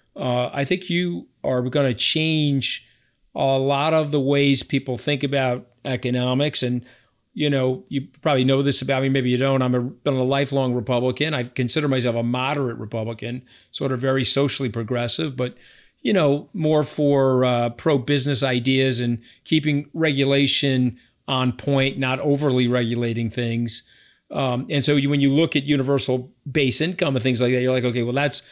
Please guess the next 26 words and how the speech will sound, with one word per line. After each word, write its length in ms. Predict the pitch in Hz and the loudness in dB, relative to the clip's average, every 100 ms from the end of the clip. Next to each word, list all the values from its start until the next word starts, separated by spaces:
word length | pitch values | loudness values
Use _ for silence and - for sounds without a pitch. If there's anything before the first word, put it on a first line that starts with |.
| - _ | -20 _
incredibly 500 | - 123 156 147 131 | -8 -2 0 2 2
socialistic." 800 | 117 139 135 - 131 165 - 120 | 2 2 0 0 0 0 0 -4
But 140 | 131 135 | -4 -2
when 120 | 131 | 0
you 140 | 131 | 0
really 600 | 127 160 170 156 139 131 - _ _ _ _ _ - | 0 2 2 2 2 0 -6 _ _ _ _ _ -8
analyze 680 | 151 190 180 135 113 101 92 | -4 0 2 2 0 -2 -6
it, 200 | - _ _ _ _ - | -12 _ _ _ _ -8
it's 180 | - 143 | -6 -4
one 180 | 160 175 | -2 0
of 100 | 165 | 2
the 60 | |
more 240 | 139 139 127 | 2 0 0
capitalistic 880 | 147 143 156 135 123 120 - 131 127 | -2 -2 -2 -2 0 0 0 -2 0
and 100 | 127 | -2
it's 140 | - | -2
one 140 | 147 | -2
of 60 | 143 | 0
the 60 | 135 | 0
more 200 | 131 135 | 0 0
individualistic 1080 | 147 139 120 135 123 123 120 - 127 123 | 0 0 0 0 0 0 -2 -2 -4 -6
things 300 | - 139 131 | -6 -2 -2
that 120 | 113 113 | -2 -4
people 200 | 123 113 | -6 -4
could 220 | 113 104 | -6 -2
do 440 | 131 143 135 127 | 0 2 0 -4